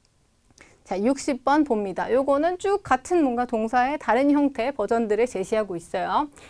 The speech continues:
Il se peut qu'elle lui en piège. 피에주는 덫이에요, 덫.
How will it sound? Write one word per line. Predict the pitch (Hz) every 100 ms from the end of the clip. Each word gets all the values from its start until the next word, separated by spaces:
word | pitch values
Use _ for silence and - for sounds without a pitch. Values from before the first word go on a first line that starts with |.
| - - - -
Il | 254
se | 262 240 214
peut | - 302 381 381 381 -
qu'elle | 208 196 190
lui | 233 285 330 359 - _ -
en | 277 311 311
piège. | - 330 311 214 185 180 180 - _
피에주는 | - 339 359 285 240 277 240
덫이에요, | 220 208 208 - 233 185 170 160
덫. | - 175